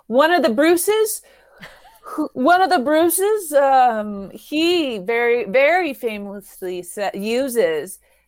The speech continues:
he gets horrific stage fright and nervous energy and everything. But what he started to understand is that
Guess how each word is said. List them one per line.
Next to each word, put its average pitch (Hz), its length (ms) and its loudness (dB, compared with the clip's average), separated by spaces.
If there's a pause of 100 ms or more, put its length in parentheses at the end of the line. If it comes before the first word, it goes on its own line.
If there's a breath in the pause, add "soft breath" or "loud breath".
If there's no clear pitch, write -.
(240)
he 277 160 -4
gets 277 240 2 (680)
horrific 269 760 -2
stage 165 360 -8
fright 160 360 -4
and 180 440 -6
nervous 214 480 2
energy 170 540 -10
and 160 100 -12
everything. 165 360 -10
But 170 140 -4
what 196 200 -4
he 285 260 -4
started 254 400 0
to 214 140 -6
understand 180 920 -6
is 180 220 -4
that 190 280 0